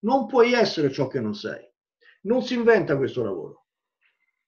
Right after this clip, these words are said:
Tre anni fa era l'inizio,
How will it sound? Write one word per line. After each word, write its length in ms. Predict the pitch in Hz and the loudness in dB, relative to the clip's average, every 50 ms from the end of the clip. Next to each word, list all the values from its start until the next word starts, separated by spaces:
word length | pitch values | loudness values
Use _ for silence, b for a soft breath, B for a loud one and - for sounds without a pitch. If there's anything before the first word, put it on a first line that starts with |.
| _ _ _ _ _ _ - - - b b b b b b b _ _ _ | _ _ _ _ _ _ -20 -20 -20 b b b b b b b _ _ _
Tre 220 | _ 202 214 220 | _ 4 6 6
anni 220 | 226 214 220 226 214 | 6 6 4 2 2
fa 500 | - 226 202 160 - - - - _ _ _ | 4 4 4 2 2 -2 -8 -16 _ _ _
era 440 | 202 196 185 165 156 147 147 - - - - _ _ _ _ _ _ _ _ _ _ _ _ _ _ _ _ _ _ _ _ _ _ _ _ | 0 2 4 4 4 2 0 -2 -8 -16 -20 _ _ _ _ _ _ _ _ _ _ _ _ _ _ _ _ _ _ _ _ _ _ _ _
l'inizio, 1040 | - - 156 175 190 190 196 190 - - - 202 220 233 247 240 - - - _ _ | -6 0 2 2 2 4 2 0 -2 -4 4 6 6 6 6 4 -2 -12 -20 _ _